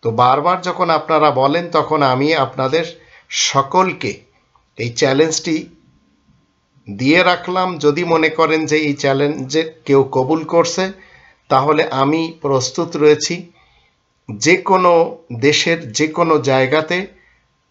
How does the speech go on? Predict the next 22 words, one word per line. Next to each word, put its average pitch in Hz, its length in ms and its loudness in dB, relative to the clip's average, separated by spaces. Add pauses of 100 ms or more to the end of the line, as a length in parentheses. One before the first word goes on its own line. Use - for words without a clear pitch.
(100)
যদি 135 300 0
নিরাপত্তা 151 640 2
থাকে, 180 240 -2
আমি 135 260 0
নিজেই 127 420 -2
চলে 170 200 0
আসব, 156 240 -2
আমি 156 240 2
আমার 151 240 2
খরচে। 156 440 0 (760)
আর 123 220 0
যদি 139 260 -2
তা 139 180 0
না 127 180 4
পারেন, 175 320 -2
তাহলে 160 320 0
আমার 147 220 0
এই, 135 120 0 (1700)
এই 135 180 0
যে 170 180 0 (680)
আমি 135 240 4
আপনাদের 151 400 0